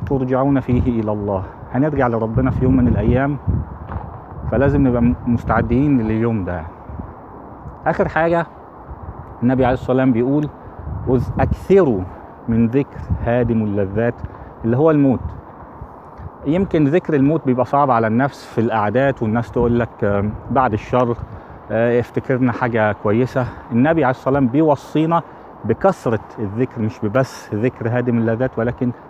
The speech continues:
أكثروا بكثرة ذكر هادم اللذات. ليه؟ علشان هيفكرنا وهيخلينا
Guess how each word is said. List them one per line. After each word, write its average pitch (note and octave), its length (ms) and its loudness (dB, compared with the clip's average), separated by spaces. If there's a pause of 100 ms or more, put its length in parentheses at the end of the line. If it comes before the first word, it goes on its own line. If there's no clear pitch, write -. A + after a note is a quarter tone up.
(120)
أكثروا B2+ 540 2 (800)
بكثرة C#3 480 0 (140)
ذكر B2 360 0 (260)
هادم B2+ 400 2 (120)
اللذات. A2+ 680 0 (440)
ليه؟ D#3 260 4 (600)
علشان B2 320 0
هيفكرنا F3 560 0
وهيخلينا E3 840 2